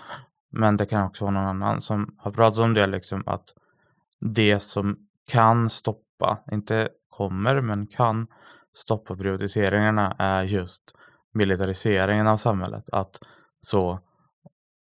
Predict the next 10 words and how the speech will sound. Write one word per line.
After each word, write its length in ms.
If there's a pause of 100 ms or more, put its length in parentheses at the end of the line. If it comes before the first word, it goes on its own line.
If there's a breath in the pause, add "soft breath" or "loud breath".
om 560
vi 200
blir 200
utsatt 360
för 160
ett 180
väpnat 440
angrepp 480
från 160
Ryssland, 460